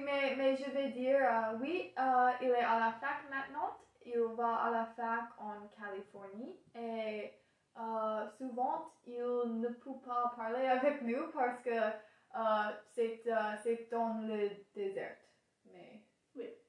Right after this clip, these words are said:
Speaker 1: mais oui. Et, euh, Marie, ton frère est un freshman, sophomore ?
Speaker 2: Il, sophomore, oui. Il est dans le dixième étage à l'école.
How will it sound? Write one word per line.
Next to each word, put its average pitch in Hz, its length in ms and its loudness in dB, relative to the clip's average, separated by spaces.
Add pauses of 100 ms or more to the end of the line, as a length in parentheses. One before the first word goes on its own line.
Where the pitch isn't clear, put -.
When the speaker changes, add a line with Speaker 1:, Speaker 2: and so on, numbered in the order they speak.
Speaker 1:
mais 320 120 -6
oui. 440 180 2 (640)
Et, 254 340 4
euh, 240 540 4
Marie, 269 720 -2
ton 285 140 -4 (100)
frère 311 360 0
est 269 180 -2
un 233 460 -6 (420)
freshman, - 460 -20 (600)
sophomore ? 285 540 -8
Speaker 2:
Il, - 80 -20
sophomore, 220 680 -8 (100)
oui. 214 320 0
Il 285 200 2 (120)
est - 20 -2
dans 247 340 -6
le 196 300 -4 (640)
dixième 262 800 4 (100)
étage 262 920 -4
à 247 140 -8
l'école. 262 560 -2